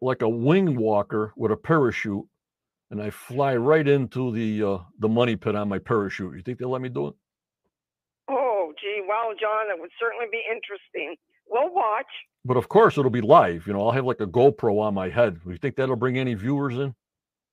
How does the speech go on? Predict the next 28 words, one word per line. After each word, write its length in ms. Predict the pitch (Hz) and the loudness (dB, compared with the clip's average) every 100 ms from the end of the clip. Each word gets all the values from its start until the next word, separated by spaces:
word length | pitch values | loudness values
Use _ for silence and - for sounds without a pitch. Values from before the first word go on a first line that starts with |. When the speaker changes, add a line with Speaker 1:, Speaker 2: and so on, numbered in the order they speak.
| _ _ _ _ - | _ _ _ _ -6
Speaker 2:
<laughs> 20 | |
I'm 460 | 285 - 294 494 - - - | -6 -4 -6 -6 -8 -10 -4
sure 220 | 415 381 | -2 -2
it 100 | 240 208 | -2 -4
would. 400 | - 640 220 285 _ _ - | -2 -4 -6 -10 _ _ -8
I 80 | 247 | -6
have 140 | 214 208 | -6 -4
no 240 | 254 262 254 | -4 -4 -4
doubt. 340 | 247 240 185 - - _ - - | -2 -2 -6 -12 -18 _ -14 -8
But 180 | 214 214 | -6 -4
we 80 | 240 | -2
don't 180 | 262 277 | -2 -2
wanna 260 | 269 240 226 - | -2 -2 -6 -6
see 140 | 226 | -4
anything 340 | 233 226 226 233 | -2 -2 -2 -2
happen 280 | 247 269 196 | -2 -4 -6
to 60 | 190 | -6
you 300 | 180 185 208 190 | -4 -2 -2 -2
either. 200 | 170 160 | -4 -8
Speaker 1:
That'll 240 | 113 123 120 | -4 2 2
probably 280 | 131 123 113 | 4 2 2
be 120 | 120 | 0
my 160 | 107 | 0
last 280 | 104 110 110 | 2 2 2
show, 320 | - 120 95 | 0 -2 -2
too. 240 | 90 101 82 _ _ - | -2 -6 -6 _ _ -20
<laughs> 920 | - - - 370 381 - 381 - 480 - - - - - - - - - - - - - _ _ - _ - - _ _ _ - _ _ _ - - | -20 -2 0 0 -2 -2 -4 -4 -8 -8 -14 -14 -8 -10 -6 -10 -10 -8 -8 -8 -10 -10 _ _ -20 _ -18 -18 _ _ _ -20 _ _ _ -18 -10
Speaker 2:
<laughs> 680 | - - - 208 330 - 294 | -6 -4 -4 -8 -8 -12 -14